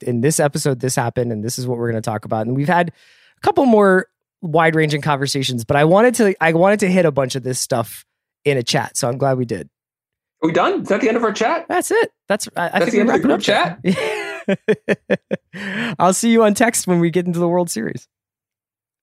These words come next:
Speaker 2: God, yeah, sports. We're gonna do sports. Should we piv-, should we pivot this podcast to sports?
Speaker 1: <laughs> Just as they're all ending? Sure. <laughs>
Speaker 2: Listen, I, I make this comment to you frequently, but I just think that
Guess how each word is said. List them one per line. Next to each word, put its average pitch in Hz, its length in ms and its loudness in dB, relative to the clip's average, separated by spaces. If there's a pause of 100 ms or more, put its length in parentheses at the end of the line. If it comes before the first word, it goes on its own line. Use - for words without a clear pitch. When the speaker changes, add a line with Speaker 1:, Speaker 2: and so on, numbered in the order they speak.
(320)
Speaker 2:
God, - 320 -10
yeah, 151 120 0
sports. - 440 -2
We're 131 100 -2
gonna 147 140 0
do 156 80 0
sports. 156 380 -2
Should 190 80 -2
we - 80 0
piv-, 190 240 -2
should 269 160 0
we 427 80 0
pivot 247 360 -2
this 220 140 -2
podcast 123 480 0
to - 60 -12
sports? - 540 -2
Speaker 1:
<laughs> - 0 -
Just 185 180 4
as 185 100 4
they're 175 160 6
all 160 140 4
ending? 170 320 4
Sure. 151 340 2
<laughs> 480 1600 -4
Speaker 2:
Listen, 151 320 0
I, 165 300 2
I 160 60 2
make 202 180 0
this 262 120 -2
comment 180 260 0
to 170 60 -2
you 151 60 -2
frequently, 135 400 0
but 107 120 0
I 117 120 2
just 139 400 -2
think 117 320 0
that 98 360 0